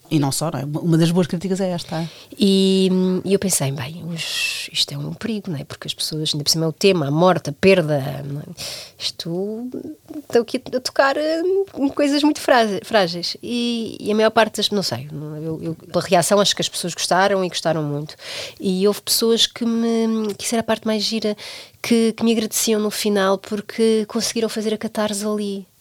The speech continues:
Speaker 1: Uau, isso é incrível, isso é um elogio incrível.
Speaker 2: Pronto, assim, eu também, pronto, eu, assim, vi isso como elogio, mas mais co-,
Speaker 1: Não,
Speaker 2: como
Speaker 1: quer dizer, como
Speaker 2: as
Speaker 1: achievement,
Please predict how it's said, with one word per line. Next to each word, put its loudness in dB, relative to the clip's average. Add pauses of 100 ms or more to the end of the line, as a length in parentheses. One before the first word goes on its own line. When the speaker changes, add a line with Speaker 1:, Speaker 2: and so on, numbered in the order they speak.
(200)
Speaker 1:
Uau, -4
isso -8
é 2
incrível, -2
isso -6
é 0
um 4
elogio 2
incrível. -2 (540)
Speaker 2:
Pronto, -4
assim, -4
eu 0
também, 0
pronto, -2
eu, -2 (640)
assim, 0
vi -2
isso -4
como 2
elogio, 2
mas 2
mais 4
co-, -14 (160)
Speaker 1:
Não, 4
Speaker 2:
como 8
Speaker 1:
quer 6
dizer, 4
como 6
Speaker 2:
as 4
Speaker 1:
achievement, 8